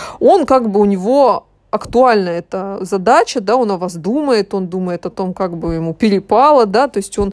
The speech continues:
прикладывает усилия, потому что он понимает и видит цель.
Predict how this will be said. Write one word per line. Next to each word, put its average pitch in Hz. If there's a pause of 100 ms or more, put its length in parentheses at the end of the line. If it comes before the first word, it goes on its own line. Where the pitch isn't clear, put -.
(340)
прикладывает 202
усилия, 466
потому 233
что 240
он 214
понимает 226
и 202
видит 208
цель. 190